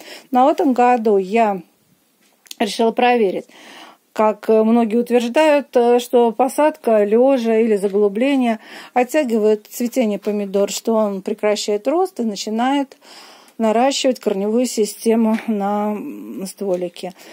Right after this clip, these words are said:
Вот у меня одна помидорка просидела буквально неделю, я ее с-, пересаживала, немножко неудачно посадила, и обратила внимание, что там, где ком земли с корнями, что было в горшочке, корни начали расти,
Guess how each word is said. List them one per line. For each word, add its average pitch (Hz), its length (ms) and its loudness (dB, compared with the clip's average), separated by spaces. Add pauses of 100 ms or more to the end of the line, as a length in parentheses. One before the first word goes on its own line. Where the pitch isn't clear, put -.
(220)
Вот 254 200 0
у 247 40 0
меня 254 160 4
одна 240 200 2
помидорка 247 560 2
просидела 233 420 0
буквально 233 460 0
неделю, 262 440 2
я 220 300 2
ее 214 320 2
с-, - 80 -20 (400)
пересаживала, 214 500 -2
немножко 202 260 -10
неудачно 202 380 -4
посадила, 302 580 2 (280)
и - 40 0
обратила 269 320 0
внимание, 214 500 0
что 269 320 0 (400)
там, 269 240 4
где 254 140 0
ком 262 240 2
земли 320 320 2
с - 60 -10
корнями, 220 680 0
что 226 140 -8
было 208 200 2
в 202 40 -4
горшочке, 226 580 -4
корни 302 320 -2
начали 226 380 -2
расти, 208 480 -4